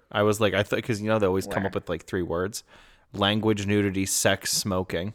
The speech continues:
Speaker 2: <laughs>
Speaker 1: Could that describe this whole
Speaker 2: The whole thing?
Speaker 1: Yeah.
Speaker 2: Yeah.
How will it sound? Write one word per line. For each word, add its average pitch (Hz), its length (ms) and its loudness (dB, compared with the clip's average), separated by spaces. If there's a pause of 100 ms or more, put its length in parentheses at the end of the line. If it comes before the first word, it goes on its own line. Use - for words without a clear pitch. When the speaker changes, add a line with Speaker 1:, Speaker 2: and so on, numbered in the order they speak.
(140)
Speaker 2:
<laughs> - 880 -18
Speaker 1:
Could 117 180 4
that 110 180 4
describe 104 460 0
this 98 200 0
whole 95 400 0 (640)
Speaker 2:
The 208 280 -6
whole 208 260 -6
thing? 339 320 -10 (300)
Speaker 1:
Yeah. 101 180 0
Speaker 2:
Yeah. 165 240 -10